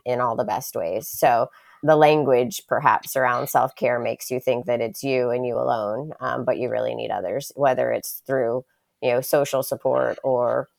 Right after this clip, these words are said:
just taking care of your kid for an hour so you can go do something, <laughs> right? We need other humans.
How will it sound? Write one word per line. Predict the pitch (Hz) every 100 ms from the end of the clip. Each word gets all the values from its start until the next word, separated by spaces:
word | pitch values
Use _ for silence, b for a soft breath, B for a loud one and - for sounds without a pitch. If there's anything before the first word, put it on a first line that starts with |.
| _ -
just | 131 -
taking | 160 - 147
care | 143
of | 135
your | 123
kid | - 208 131
for | 139
an | 98
hour | 92 87 120
so | - 135
you | 120
can | 139
go | 135 123
do | 120
something, | 110 - - - -
<laughs> | - 453 494 359 - 440 381 - 453 - 508 480 415
right? | 156 156 156
We | 180
need | 180 180
other | 170 160
humans. | 170 160 135 117 269 -